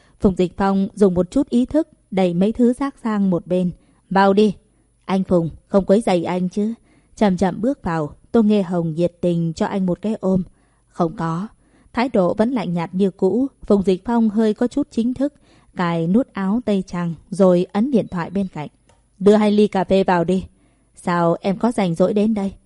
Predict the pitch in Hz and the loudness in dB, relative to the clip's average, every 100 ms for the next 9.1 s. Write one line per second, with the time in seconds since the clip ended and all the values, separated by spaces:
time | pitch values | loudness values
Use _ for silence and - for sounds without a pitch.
0 | _ _ - 196 202 196 185 185 175 170 | _ _ -2 4 4 4 2 0 0 2
1 | 170 - 214 247 262 226 180 175 208 196 | 2 0 0 -2 0 0 0 0 0 0
2 | 165 156 151 - 185 233 - 214 240 294 | 0 -2 -4 -10 -8 -6 -2 -2 -2 0
3 | 254 233 233 175 165 156 160 156 185 196 | 2 4 2 0 -2 0 -2 0 0 0
4 | 262 - 196 196 220 190 190 175 160 151 | -2 -4 0 0 0 -2 0 0 0 -4
5 | 135 _ _ _ _ - 190 180 190 185 | -6 _ _ _ _ 2 2 4 2 4
6 | 185 180 175 175 - 240 214 165 - _ | 2 2 0 0 0 -2 -2 -4 -10 _
7 | _ _ _ - 185 175 175 165 160 _ | _ _ _ -4 -4 0 0 0 -4 _
8 | _ 202 202 196 196 226 262 160 - 175 | _ 0 2 2 0 -2 -4 -4 -4 -2
9 | 190 | -2